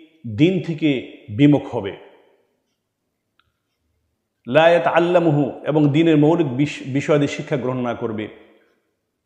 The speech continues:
ওয়া লা ইয়া'মালু বিহি, এবং দিনের উপর আমল না করবে। অর্থাৎ কোনো ব্যক্তি যদি দিন থেকে বিমুখ হয়, তাহলে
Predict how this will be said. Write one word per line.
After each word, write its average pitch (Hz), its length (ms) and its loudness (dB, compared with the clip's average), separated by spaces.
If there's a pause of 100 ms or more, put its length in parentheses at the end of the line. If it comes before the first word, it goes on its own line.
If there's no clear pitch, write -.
(180)
ওয়া 139 100 2
লা 160 120 6
ইয়া'মালু 151 440 2
বিহি, 135 200 -2 (260)
এবং 135 280 -2
দিনের 160 200 0
উপর 147 140 -4
আমল 127 200 -4
না 117 140 -4
করবে। 104 260 -8
অর্থাৎ 139 340 -2 (340)
কোনো 151 140 2
ব্যক্তি 160 300 0
যদি 175 140 2
দিন 160 280 0
থেকে 160 220 -2
বিমুখ 139 520 -2
হয়, 113 200 -2 (720)
তাহলে 147 300 2